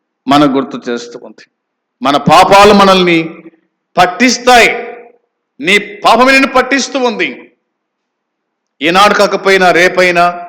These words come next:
నువ్వు చేసిన పాపం నిన్ను ఖచ్చితంగా పట్టిస్తూ ఉంది. అది గుర్తుంచుకోవాలి. "నేను ఎవరికి దొరకనులే" అనుకుంటావు, కానీ నువ్వు ఖచ్చితంగా దొరికిపోతావు. ఏం అదిలే, నువ్వు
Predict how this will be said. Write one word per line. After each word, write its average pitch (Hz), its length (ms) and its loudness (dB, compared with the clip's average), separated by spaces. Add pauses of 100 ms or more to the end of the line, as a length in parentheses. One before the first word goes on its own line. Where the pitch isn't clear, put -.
(500)
నువ్వు 156 140 -6
చేసిన 185 320 -4
పాపం 165 340 -2
నిన్ను 160 180 -4
ఖచ్చితంగా 165 840 -4 (640)
పట్టిస్తూ 131 520 -4
ఉంది. 107 480 -14
అది 135 120 -6
గుర్తుంచుకోవాలి. 123 800 -14 (920)
"నేను 139 160 -4
ఎవరికి 165 220 0
దొరకనులే" 180 840 -2
అనుకుంటావు, 156 440 -4
కానీ 135 200 -6
నువ్వు 127 360 -14
ఖచ్చితంగా 170 420 -6
దొరికిపోతావు. 165 920 -4 (600)
ఏం 190 420 0
అదిలే, 175 300 0
నువ్వు 135 320 -10